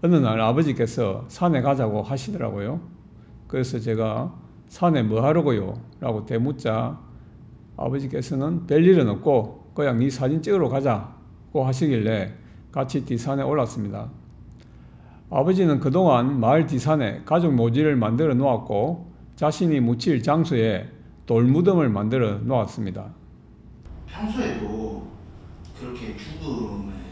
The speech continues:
Speaker 2: 대한 걸 조금 아들인 원장님한테 이렇게 좀 언지를 하셨는지.
Speaker 1: 아마 연로하시고 기력이 떨어지면서 아마 죽음을 어느 정도 예측하고 그 죽음을 받아들이고 준비를 하셨던 것 같습니다.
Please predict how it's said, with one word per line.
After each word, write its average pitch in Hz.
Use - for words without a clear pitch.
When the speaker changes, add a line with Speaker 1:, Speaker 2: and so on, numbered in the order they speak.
Speaker 2:
대한 101
걸 101
조금 -
아들인 107
원장님한테 110
이렇게 -
좀 -
언지를 110
하셨는지. -
Speaker 1:
아마 127
연로하시고 143
기력이 180
떨어지면서 123
아마 120
죽음을 120
어느 143
정도 107
예측하고 131
그 117
죽음을 127
받아들이고 131
준비를 131
하셨던 151
것 110
같습니다. 110